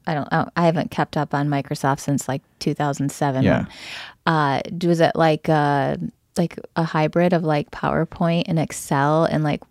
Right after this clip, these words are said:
Speaker 1: I don't know, what, what is <laughs>
Speaker 2: A-, actually, a, a li-, a little bit.
Speaker 1: Yay,
Speaker 2: it lets
Speaker 1: I'm
Speaker 2: you,
Speaker 1: impressed
Speaker 2: it
Speaker 1: with
Speaker 2: lets,
Speaker 1: myself.
Speaker 2: lets you
Speaker 1: <laughs>
Speaker 2: visualize data and, like I said, and then on the fly,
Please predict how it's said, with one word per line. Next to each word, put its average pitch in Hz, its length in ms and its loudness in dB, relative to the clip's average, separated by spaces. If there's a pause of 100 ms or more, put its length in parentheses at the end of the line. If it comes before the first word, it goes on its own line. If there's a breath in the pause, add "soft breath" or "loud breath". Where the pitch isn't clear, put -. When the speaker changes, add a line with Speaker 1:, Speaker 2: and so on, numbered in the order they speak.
Speaker 1:
I 160 100 0
don't 160 80 2
know, 156 120 0
what, 160 200 2
what 196 160 6
is 196 120 4
<laughs> - 160 -2
Speaker 2:
A-, 147 220 6
actually, 160 520 6
a, 156 220 8 (120)
a 147 120 8
li-, 156 320 8
a 156 100 8
little 143 340 10
bit. 139 420 8
Speaker 1:
Yay, 233 80 10
Speaker 2:
it - 40 10
lets 262 280 10
Speaker 1:
I'm 220 60 12
Speaker 2:
you, - 100 10
Speaker 1:
impressed - 240 8
Speaker 2:
it 135 60 8
Speaker 1:
with - 80 8
Speaker 2:
lets, - 260 8
Speaker 1:
myself. 170 220 4
Speaker 2:
lets 127 320 6
you 131 120 6
Speaker 1:
<laughs> - 20 0
Speaker 2:
visualize 120 840 8
data 117 520 6 (640 loud breath)
and, 117 260 4
like 120 160 2
I 110 80 2
said, 131 300 2
and 104 140 0
then 107 120 2
on 113 220 2
the 104 100 4
fly, 110 680 8